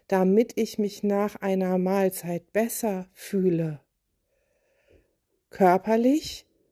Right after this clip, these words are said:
und damit ich auch stolz bin. Meine Belohnung wird sein, dass ich in ein normales Essverhalten zurückfinde und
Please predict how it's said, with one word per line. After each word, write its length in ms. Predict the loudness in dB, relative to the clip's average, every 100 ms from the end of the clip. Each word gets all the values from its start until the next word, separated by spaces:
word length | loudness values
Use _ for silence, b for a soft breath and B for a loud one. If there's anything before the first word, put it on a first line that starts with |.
| _
und 120 | 0
damit 300 | 2 2 2
ich 220 | 0 0
auch 140 | 0 0
stolz 560 | -8 0 2 2 0
bin. 300 | -4 -4 -2
Meine 380 | -2 0 2 2
Belohnung 720 | 4 4 4 4 4 2 0
wird 320 | 2 0 0 -4
sein, 540 | -2 -2 -2 -4 -8 _ _ _ _ _ _ _
dass 240 | -2 0
ich 160 | -4 0
in 160 | -2
ein 200 | 0 0
normales 580 | 0 0 0 2 0 -2
Essverhalten 640 | -2 -2 -2 -6 -4 -4 -4
zurückfinde 840 | -8 -4 -4 -6 -6 -6 -4 -4
und 280 | -4 -4 -4